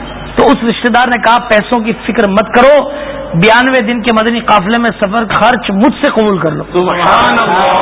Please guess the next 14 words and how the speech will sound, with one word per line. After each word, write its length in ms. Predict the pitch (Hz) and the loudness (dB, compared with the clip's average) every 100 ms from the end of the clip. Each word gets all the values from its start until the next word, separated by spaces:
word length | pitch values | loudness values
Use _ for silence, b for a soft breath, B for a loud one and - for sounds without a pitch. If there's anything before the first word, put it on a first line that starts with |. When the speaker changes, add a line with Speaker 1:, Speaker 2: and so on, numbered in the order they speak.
| 196 185 - | 0 0 -2
Speaker 1:
اور 80 | |
ساتھ 380 | 196 - 214 233 | -2 0 -2 0
میں 160 | 254 214 | -2 0
بیانوے 340 | 220 247 254 | 0 0 0
دن 240 | 214 233 226 | -2 -2 -4
تک 220 | - 240 | 0 -2
گھر 400 | 170 170 220 - | 0 0 0 0
کے 120 | 247 | 0
اخراجات 420 | 208 202 202 208 | 2 2 0 0
بھی 160 | 202 226 202 | 0 -2 -2
اپنے 140 | 208 208 156 | 0 -2 0
ذمے 260 | 196 233 | -2 -2
لیتا 420 | 202 170 143 160 | -2 -4 0 0
ہوں۔ 380 | 131 156 202 170 | 0 0 0 0